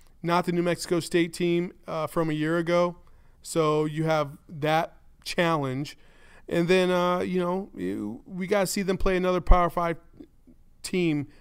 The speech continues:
that, number one, is ranked, number two, has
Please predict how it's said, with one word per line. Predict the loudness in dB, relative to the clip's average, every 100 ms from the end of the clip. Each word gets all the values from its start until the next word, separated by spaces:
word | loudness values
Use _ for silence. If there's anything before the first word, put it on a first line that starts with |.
| -16 -8
that, | -6 -6 -8 -20 -20 -20 -20 -12
number | -8 0 2
one, | 2 2
is | 0 -2
ranked, | 0 2 0 -4 -10 -20 -20 -20 -8
number | -2 0 0
two, | 0 2 2
has | 4 4 2 -2